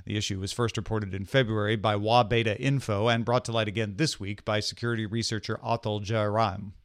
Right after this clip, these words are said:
Reddit co-founder Alexis Ohanian stepped down from the Reddit board last week, asking to be replaced by a black candidate. Reddit has now named Y Combinator C E O Michael Siebel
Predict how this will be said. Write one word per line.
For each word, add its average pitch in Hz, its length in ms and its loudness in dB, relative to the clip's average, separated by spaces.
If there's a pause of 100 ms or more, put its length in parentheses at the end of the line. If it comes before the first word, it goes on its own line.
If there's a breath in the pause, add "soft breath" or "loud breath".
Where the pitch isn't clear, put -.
(840 loud breath)
Reddit 233 240 8
co-founder 190 420 8
Alexis 170 380 6
Ohanian 170 420 6
stepped - 280 0
down 165 240 6
from 147 180 2
the 135 100 2
Reddit 151 380 4
board 139 260 4
last 131 320 4
week, 135 220 2
asking 143 320 4
to 139 60 0
be 131 100 0
replaced 131 460 2
by 135 220 6
a 143 100 -2
black 160 480 4
candidate. 110 500 0 (300 loud breath)
Reddit 120 240 4
has 120 200 2
now 135 300 4
named 127 380 2
Y 127 260 6
Combinator 127 540 2
C 139 320 0
E 127 40 4
O 123 60 4
Michael 131 300 0
Siebel 202 400 2